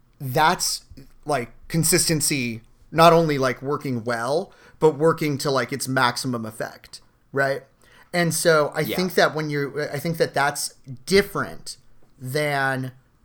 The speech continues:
Speaker 1: technical consistency in a certain way. Like, if we're just talking about good mastering and good production, right?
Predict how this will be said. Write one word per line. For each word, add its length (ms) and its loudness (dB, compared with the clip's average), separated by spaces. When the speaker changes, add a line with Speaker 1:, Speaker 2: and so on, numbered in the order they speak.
Speaker 1:
technical 580 -2
consistency 760 -4
in 120 -6
a 40 -2
certain 300 -4
way. 220 -2
Like, 220 -4
if 100 -8
we're 80 -4
just 180 -8
talking 220 -2
about 220 -2
good 160 -4
mastering 640 -6
and 160 -6
good 160 -2
production, 540 -6
right? 300 -2